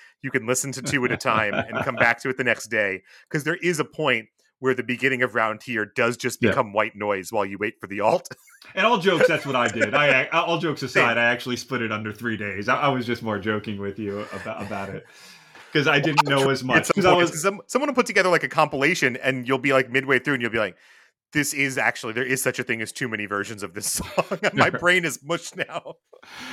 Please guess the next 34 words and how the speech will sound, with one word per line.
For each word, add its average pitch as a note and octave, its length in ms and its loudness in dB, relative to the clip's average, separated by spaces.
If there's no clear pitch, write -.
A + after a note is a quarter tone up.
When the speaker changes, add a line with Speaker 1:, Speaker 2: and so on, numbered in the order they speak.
Speaker 2:
No, G3+ 160 2
but G#3+ 100 0
it's D3+ 100 0
great. F#3+ 240 4
But C#3 80 0
it's C3 100 -6
certainly, E3+ 320 2
like D3 200 0
you C#3+ 60 -4
said, D3 180 -2
I D3+ 80 -2
mean, D#3+ 160 0
would E3 140 -4
you, F3 260 0
be-, D3+ 220 -4
before E3 300 0
we D3+ 100 4
go, C#3+ 300 4
I, C3+ 140 2
I G#2+ 80 2
guess G3 380 0
Round D#3 440 4
Here D3+ 320 6
and C#3 340 0
Rain C3+ 260 0
King C#3 500 -2
would C3 140 4
have A#2+ 340 0
the B2 80 2
most A#2 680 2
alts. A#2+ 520 2
I-, - 40 2
is B2+ 400 4
that A#2 240 2